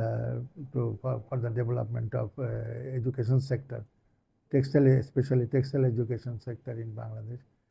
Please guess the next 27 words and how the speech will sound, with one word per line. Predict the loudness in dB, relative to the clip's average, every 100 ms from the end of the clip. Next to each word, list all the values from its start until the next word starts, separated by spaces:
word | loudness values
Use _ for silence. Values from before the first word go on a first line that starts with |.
| _ _ _ 2
তো |
that's | 6 6 6
why | 6 6 4 0
আসানুল্লাহ | 0 2 4 6 6
ইউনিভার্সিটি | 6 4 4 2 2
তখন | 0 0 -2 -4 -10 _ _ _
উনিশশো | 4 4 4 2 2 4 4
বিরানব্বই | 4 4 2 0 -2
কি, | 0 2 2 2 0
আহ, | -4 -6 -8 -8 -10 -12 -16 -16 -16 -20 _ -12
না, | -8
উনিশশো | -4 0 2 2 0 -2 0 2 0 -4 _ _ _ _ _ _
আটানব্বই | 0 4 6 6 8 8 8
সালে | 6 6
মনে | 6 6 8
হয়, | 8
এই | 6
সময়ের | 4 4 4
দিকে, | 0 -2
আমার | -4 -4
ঠিক | -6 -4
সালটা | -2 -2 -2
মনে | -2 -2
নেই, | -2 0
তারা | 2 4 4
শুরু | 2 2 4
করে | 4 4